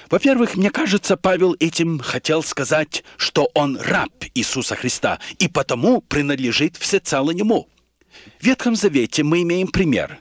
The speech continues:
как клеймовался раб, желающий быть вечным рабом у господина своего. Если он говорил: «Люблю господина моего, не пойду на волю», то его приводили к судьям и ставили к двери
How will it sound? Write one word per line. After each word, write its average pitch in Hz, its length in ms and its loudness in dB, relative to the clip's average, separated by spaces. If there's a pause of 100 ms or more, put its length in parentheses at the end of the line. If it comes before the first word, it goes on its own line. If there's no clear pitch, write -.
как - 400 -4
клеймовался 170 920 0
раб, 110 400 -2 (100)
желающий 113 640 0
быть 147 300 -2
вечным 185 420 0
рабом 127 400 0
у 120 60 -4
господина 120 560 -2
своего. 110 440 -2 (600)
Если 220 360 2
он 180 200 2
говорил: 120 460 2 (120)
«Люблю 208 320 2
господина 101 520 -2
моего, 82 400 -4 (300)
не 214 80 4
пойду 180 320 2
на 104 100 0
волю», 71 400 -2 (280)
то 120 120 2
его 120 460 2 (180)
приводили 110 640 0
к - 80 -12
судьям 110 560 -2
и 165 380 0
ставили 104 580 -2
к 107 120 -8
двери 120 540 0